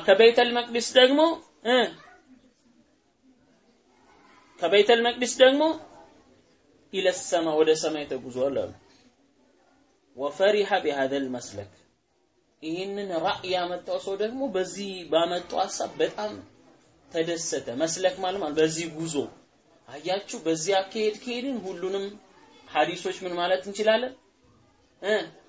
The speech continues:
ማጣጣም እንችላለን አለ። ዋናው ቀድ ظፈረ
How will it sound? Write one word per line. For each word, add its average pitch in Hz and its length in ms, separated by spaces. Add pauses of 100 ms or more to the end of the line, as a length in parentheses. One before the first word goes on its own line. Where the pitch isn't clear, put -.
(140)
ማጣጣም 214 840
እንችላለን 185 720
አለ። 156 180 (760)
ዋናው 226 420
ቀድ 208 300
ظፈረ 196 380